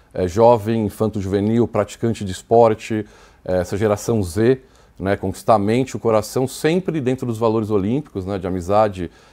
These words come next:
excelência e respeito. E aí a gente, né, colocando tudo isso,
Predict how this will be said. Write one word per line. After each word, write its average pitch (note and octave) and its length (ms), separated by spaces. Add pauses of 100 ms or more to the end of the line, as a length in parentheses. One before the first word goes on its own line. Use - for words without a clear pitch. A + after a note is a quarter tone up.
(120)
excelência G2+ 540
e - 20
respeito. B2 640 (320)
E C3+ 100
aí C#3 200
a D3+ 80
gente, C#3 520 (320)
né, A#2+ 240
colocando C#3 640
tudo B2 280
isso, G#2+ 420